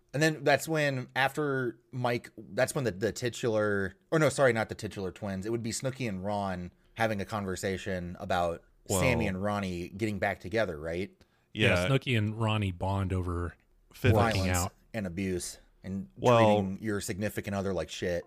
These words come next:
Speaker 2: Ronnie
Speaker 1: <laughs>
Speaker 2: starts to notice similarities between himself and Snooki, which is hilarious because Snooki's
Speaker 1: Yeah.
Speaker 2: like, "Dedicate, she's dedicated to fitness. She's blah, blah, blah, blah, blah." He's, like, saying all this shit, and he's like, "We're, we're a lot more alike than we used to be."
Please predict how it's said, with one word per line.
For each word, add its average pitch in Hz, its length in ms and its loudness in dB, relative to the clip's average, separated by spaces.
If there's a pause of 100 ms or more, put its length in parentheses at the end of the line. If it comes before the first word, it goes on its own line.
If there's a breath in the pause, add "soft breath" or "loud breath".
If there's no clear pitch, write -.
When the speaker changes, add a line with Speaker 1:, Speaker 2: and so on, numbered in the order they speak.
(100)
Speaker 2:
Ronnie 123 460 4
Speaker 1:
<laughs> - 20 2
Speaker 2:
starts 113 380 2
to 101 100 -4
notice 95 400 -4
similarities 90 720 -2
between 92 360 0
himself 90 420 0
and 82 100 -4
Snooki, 90 400 -2
which 87 200 0
is - 100 -6
hilarious 80 540 -2
because 90 280 -2
Snooki's 90 360 -2
Speaker 1:
Yeah. 87 60 4
Speaker 2:
like, 82 240 0 (340 soft breath)
"Dedicate, 123 460 4 (100)
she's - 180 -6
dedicated 101 560 0
to 127 60 -4
fitness. - 560 -4 (240 soft breath)
She's 92 260 -2
blah, 87 200 -2
blah, 98 100 0
blah, 104 160 2
blah, 110 100 2
blah." 107 300 4
He's, 92 240 -2
like, 92 120 0
saying 98 200 2
all 98 140 4
this 95 100 2
shit, 101 320 0
and 95 140 -10
he's 98 180 -6
like, 95 200 -2
"We're, 113 200 2
we're 98 140 2
a 120 60 6
lot 107 180 4
more 104 140 6
alike 101 280 4
than 95 140 2
we 90 100 0
used 98 200 0
to 80 60 -8
be." 85 240 -2